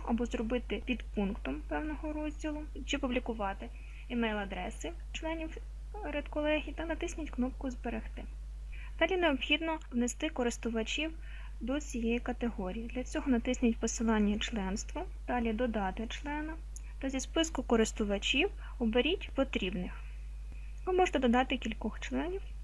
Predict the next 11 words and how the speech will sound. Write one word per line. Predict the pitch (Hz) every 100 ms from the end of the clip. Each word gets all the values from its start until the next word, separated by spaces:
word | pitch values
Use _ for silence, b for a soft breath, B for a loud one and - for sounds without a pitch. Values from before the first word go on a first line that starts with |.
| B B -
але | 277 262
оскільки | 247 - 233 233
ми | 226 226
редагуємо | 208 220 226 226 214 208 208
категорію | 233 220 220 208 202 208
"Головний | 208 208 285
редактор", | 311 302 311 - 240 214 -
то | 202 226 247 - - - 247
він, | 254
звичайно, | 247 208 226 226 220 208
один. | 190